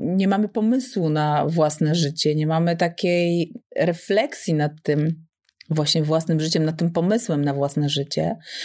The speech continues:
no to dlatego, że naszą życiową postawą po prostu staje się dopasowywanie się do innych. Z czego to wynika?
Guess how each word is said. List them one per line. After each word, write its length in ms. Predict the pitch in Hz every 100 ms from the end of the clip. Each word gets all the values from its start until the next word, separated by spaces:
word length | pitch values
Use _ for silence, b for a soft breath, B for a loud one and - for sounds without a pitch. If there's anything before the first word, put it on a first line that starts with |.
| B -
no 60 |
to 100 | 175
dlatego, 420 | 196 202 202 208 202
że 380 | 202 196 196 196
naszą 220 | 190 202
życiową 400 | 190 202 202 196
postawą 560 | 180 - 165 160 185
po 80 | 196
prostu 520 | 190 170 - 190 190 190 B B B
staje 340 | - 180 180
się 120 | 190 185
dopasowywanie 1200 | 160 156 190 214 202 196 185 180 175 175 170 165
się 120 | 160
do 120 | 160
innych. 560 | - 143 139 143 - _ _ _ B B B B -
Z 100 | -
czego 200 | - -
to 100 | 196
wynika? 640 | 190 180 175 180 196 285